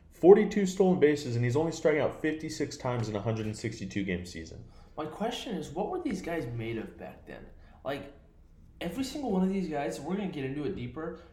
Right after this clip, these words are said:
Speaker 2: every single one of these guys from the dead ball era played, like, twenty to twenty-five years. What were these dudes made out of? Like, just straight up steel?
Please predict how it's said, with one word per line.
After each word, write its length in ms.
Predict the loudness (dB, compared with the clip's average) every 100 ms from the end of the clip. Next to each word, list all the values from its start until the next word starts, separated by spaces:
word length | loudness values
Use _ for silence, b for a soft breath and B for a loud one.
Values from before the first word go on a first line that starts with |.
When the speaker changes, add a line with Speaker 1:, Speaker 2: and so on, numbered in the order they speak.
| B
Speaker 2:
every 200 | -4 -2
single 240 | -2 -2 0
one 160 | 2
of 40 | 0
these 140 | 0
guys 180 | -2 -2
from 120 | -4
the 80 | -6
dead 160 | -4
ball 180 | -2 0
era 240 | 2 0 0
played, 180 | -2 0
like, 180 | -2
twenty 400 | -6 -6 -2 0
to 100 | -2
twenty-five 560 | -4 -6 -8 -4 -4 -4
years. 360 | -8 -12 -16 B B B -6
What 280 | 2 2 4
were 140 | 0
these 180 | 0 0
dudes 360 | 2 0 0 0
made 420 | 0 0 0 0
out 320 | 2 2 0
of? 240 | -2 -2
Like, 340 | -4 -4 -6 -6
just 760 | -2 0 -2 -4 -6 -12 -18
straight 340 | -14 -6 -2 0
up 160 | 0
steel? 880 | -4 -8 -10 -4 2 2 2 -4 -14